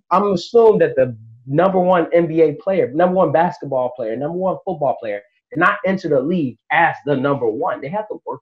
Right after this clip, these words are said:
their way up. You know what I mean? But we forget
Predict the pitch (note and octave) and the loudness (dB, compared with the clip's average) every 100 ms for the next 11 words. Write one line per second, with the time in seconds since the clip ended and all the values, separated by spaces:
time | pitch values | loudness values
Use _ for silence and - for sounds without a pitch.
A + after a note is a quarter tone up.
0 | - A2+ G#2 G2 _ - - - _ _ | -14 -12 -12 -16 _ -8 -8 -14 _ _
1 | _ _ C#3 G3 G3+ F#3 F3 F3 G#3+ A#3+ | _ _ 2 4 6 6 4 6 6 6
2 | C4 - _ _ _ _ _ C3 E3+ E3 | 0 -8 _ _ _ _ _ 0 4 6
3 | D3+ C#3+ - - _ _ _ _ _ _ | 6 4 0 -10 _ _ _ _ _ _
4 | _ _ - D3+ G3+ - D3 - - A3+ | _ _ -4 0 0 0 -2 -2 -2 -2